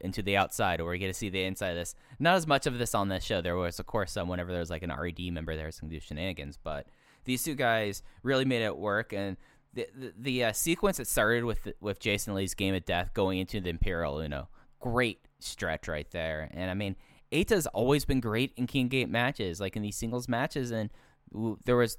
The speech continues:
there's no one in the world who should have doubted Jason Lee's ability in this match, and, you know, the two of them came together and they had a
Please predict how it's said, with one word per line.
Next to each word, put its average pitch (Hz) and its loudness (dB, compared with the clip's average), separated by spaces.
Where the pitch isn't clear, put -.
there's 123 0
no 131 6
one 147 6
in 147 4
the 131 6
world 131 6
who 110 2
should 120 2
have 101 0
doubted 110 4
Jason 101 2
Lee's 101 0
ability 98 2
in 90 -2
this 87 -4
match, 127 2
and, 98 -2
you 107 -4
know, 98 2
the 98 -4
two 110 0
of 101 4
them 101 0
came 98 -2
together 98 0
and 104 0
they 98 0
had 98 -2
a 95 0